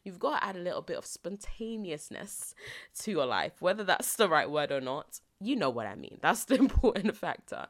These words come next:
But yeah, honestly, I just think it's so important for us to learn how to deal with failure. It's so important. Some of us, we're so afraid of failure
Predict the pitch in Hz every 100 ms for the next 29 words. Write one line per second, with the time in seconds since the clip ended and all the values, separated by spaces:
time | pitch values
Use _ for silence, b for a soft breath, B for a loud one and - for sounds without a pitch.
0 | B B B 226 269 262 320 - 233 220
1 | - 147 151 - - 180 170 - - 196
2 | 196 185 180 - 160 170 - - - 117
3 | - - 131 123 127 123 123 120 - -
4 | - 170 143 123 120 - b b _ -
5 | 123 113 98 - 67 52 - - _ 185
6 | 175 165 147 - 104 104 B B - 214
7 | 240 208 165 151 160 165 180 170 170 170
8 | 156 175 160